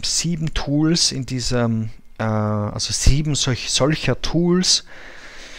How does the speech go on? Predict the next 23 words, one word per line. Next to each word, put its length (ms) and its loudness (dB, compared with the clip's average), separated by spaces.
Die, 400 6
der 120 2
eine 220 4
ist 100 2
besser 280 4
im 80 2
internationalen, 960 4
der 120 4
andere 220 2
ist 180 6
wieder 200 8
besser 300 6
in 60 4
solch-, 400 4
in 460 0
einem, 380 4
weiß 380 -2
ich 60 2
nicht, 320 0
im 120 -4
deutschsprachigen 560 4
Raum. 440 4
Ähm, 360 -2